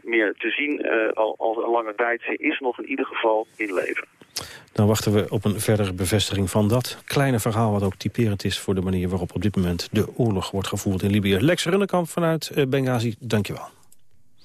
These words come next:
Speaker 2: Southwest Airlines in Amerika gaat alle honderdzesendertig toestellen van het type Boeing zeven drie zeven controleren op scheurtjes in de romp.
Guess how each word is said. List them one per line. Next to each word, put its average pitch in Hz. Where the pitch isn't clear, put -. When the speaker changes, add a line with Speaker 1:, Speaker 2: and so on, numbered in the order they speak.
Speaker 2:
Southwest 147
Airlines 123
in 110
Amerika 95
gaat 113
alle 139
honderdzesendertig 117
toestellen 110
van 113
het 101
type 117
Boeing 110
zeven 110
drie 104
zeven 120
controleren 139
op 127
scheurtjes 160
in 135
de 120
romp. 139